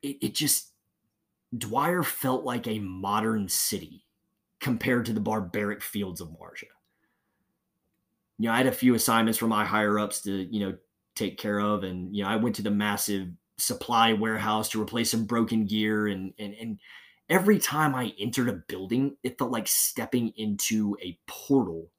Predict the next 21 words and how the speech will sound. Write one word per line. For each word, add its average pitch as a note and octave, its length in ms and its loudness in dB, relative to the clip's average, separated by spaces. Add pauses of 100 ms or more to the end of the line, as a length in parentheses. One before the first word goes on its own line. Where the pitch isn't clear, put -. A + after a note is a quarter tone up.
to C3+ 140 4
another A#2 340 4
dimension. E2+ 440 -8 (1600)
I C3 60 4
looked C3 180 8
at B2+ 60 6
the B2+ 100 10
administrative A#2 600 4
and A2+ 100 2
the G#2+ 40 0
supply A2 460 0
marines G#2+ 440 0
from G#2 180 -6
across G#2 380 -4
their G#2 140 -2
desks, G2 540 -4
and F2+ 280 -10 (480)
they F2 120 -10
looked G2 240 -6
at G#2+ 120 -4
me. F#2 320 -10